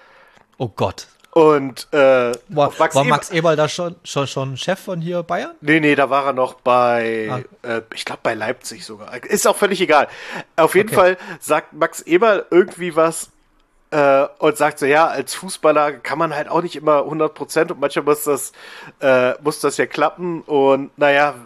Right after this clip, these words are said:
Speaker 2: irgendwie sagt er so, "Naja, Stefan, du kennst das ja, du warst ja auch ein nicht ganz so schlechter Kicker."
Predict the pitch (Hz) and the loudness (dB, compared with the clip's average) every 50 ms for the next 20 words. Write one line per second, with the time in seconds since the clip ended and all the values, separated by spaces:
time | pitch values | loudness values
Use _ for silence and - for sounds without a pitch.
0 | _ _ _ _ _ 147 - - - - - 143 143 156 - 135 131 127 135 131 | _ _ _ _ _ _ -20 -20 -16 -12 -10 -10 -10 -10 -10 -12 -10 -10 -10 -10
1 | 127 - _ - - - - - - 147 139 - - 147 127 120 135 139 139 - | -10 -12 _ -20 -20 -20 -8 -2 -2 -2 0 0 -2 -2 0 0 0 0 0 -2
2 | - - - - - - 143 160 175 165 151 - - - - - - 170 160 185 | -8 -20 -20 -8 -2 2 4 4 4 4 0 -4 -6 -6 -2 0 0 0 2 0
3 | 175 147 143 - 165 156 - 165 135 - 139 123 110 120 113 131 143 - - 151 | 0 -2 -2 -2 -2 -2 0 -2 0 0 0 0 0 2 2 2 2 2 2 2
4 | 139 151 151 160 143 123 117 110 - - 123 113 113 - 117 - - 120 110 - | 2 2 0 -2 -6 -4 -6 -4 -2 -2 -2 -2 -4 -8 -10 -8 -6 -8 -8 -6
5 | - 110 104 - - 113 - 113 110 | -8 -10 -6 -4 -4 -4 -4 -4 -6